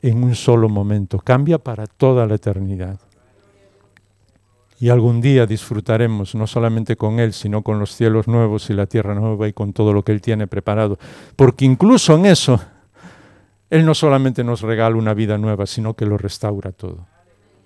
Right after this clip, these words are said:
Así que inclinamos nuestra cabeza para orar, cada uno de nosotros a solas con el Señor.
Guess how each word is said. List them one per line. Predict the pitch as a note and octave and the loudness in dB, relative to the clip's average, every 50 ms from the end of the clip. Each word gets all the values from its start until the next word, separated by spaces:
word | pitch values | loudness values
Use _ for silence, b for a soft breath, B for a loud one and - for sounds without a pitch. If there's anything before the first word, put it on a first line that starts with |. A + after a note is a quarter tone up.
| _ _ _ _ _ _ _ _ _ _ _ _ _ _ _ _ _ _ _ _ _ _ | _ _ _ _ _ _ _ _ _ _ _ _ _ _ _ _ _ _ _ _ _ _
Así | _ - F3 D3+ | _ -6 -2 2
que | D#3+ | 2
inclinamos | D3+ B2+ B2+ C3 C3+ C#3 D3 D3 C#3+ C#3 A#2+ | 2 4 4 4 6 6 6 6 6 4 4
nuestra | B2+ B2 - - B2+ A2+ A2 | 4 2 2 2 0 0 2
cabeza | - A2+ A2 B2 B2+ - - A#2+ A2 | 2 2 4 4 2 4 2 0 2
para | - A2+ G#2 G#2 G#2 | 2 2 2 4 4
orar, | G#2 G#2+ G#2+ B2 C3 C3 C3 - | 4 4 4 4 2 2 0 0
cada | - G#2+ G2+ G2+ | -2 0 2 4
uno | G#2+ A#2 A#2 A2+ A2 | 4 4 4 4 2
de | A2+ | 2
nosotros | A2 G#2+ G2+ - B2+ A#2+ A2+ - A#2 A2+ G#2 - - | 2 0 0 2 2 2 2 2 -2 -4 -4 -2 -6
a | F#2+ | -8
solas | - - A#2+ A#2+ A#2 A2+ A2 G#2 - | -4 0 2 4 4 4 0 -2 -4
con | - A2 G#2+ G#2+ | -4 -4 -2 -2
el | G2 | -4
Señor. | - - A2 G#2 G#2 A#2 B2 A#2+ | -4 -4 -4 -4 -2 -4 -4 -6